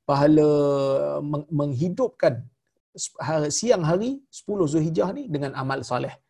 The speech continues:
Kerana Nabi kata amal soleh dis-, di-, di-, disukai di sisi, paling disukai di sisi Allah amal soleh. Amal soleh ni termasuk benda wajib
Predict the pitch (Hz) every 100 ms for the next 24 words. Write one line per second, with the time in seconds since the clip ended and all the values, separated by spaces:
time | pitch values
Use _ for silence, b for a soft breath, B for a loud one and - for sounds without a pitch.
0 | _ _ - 147 175 180 214 202 220 220
1 | 247 262 214 190 185 180 175 180 175 170
2 | 180 160 156 170 214 190 160 156 170 -
3 | 220 277 254 202 214 208 220 190 214 196
4 | 233 185 165 151 123 113 B B B 175
5 | 190 226 233 254 226 180 208 165 156 165
6 | 160 262